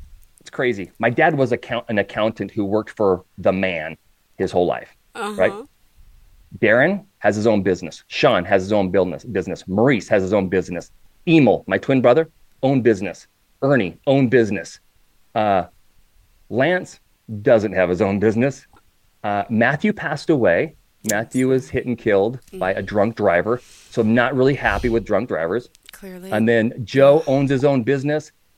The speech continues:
Speaker 1: and Gary owns, like, we're all entrepreneurs.
Speaker 2: Amazing.
Speaker 1: And my dad, people ask my dad,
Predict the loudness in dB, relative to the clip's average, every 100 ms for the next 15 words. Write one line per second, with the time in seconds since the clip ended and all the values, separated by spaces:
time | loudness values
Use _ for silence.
0 | -10 -8 -6 -2 2 2 0 -4 -4 -4
1 | -4 -8 _ _ -4 -4 -4 -2 2 2
2 | 4 4 6 4 4 0 0 2 2 2
3 | 0 -4 -8 -14 _ -20 -16 -12 -10 -10
4 | -10 -2 2 4 2 -2 -6 -2 0 2
5 | 0 0 -8 -8 -4 -2 -2 -2 0 2
6 | 2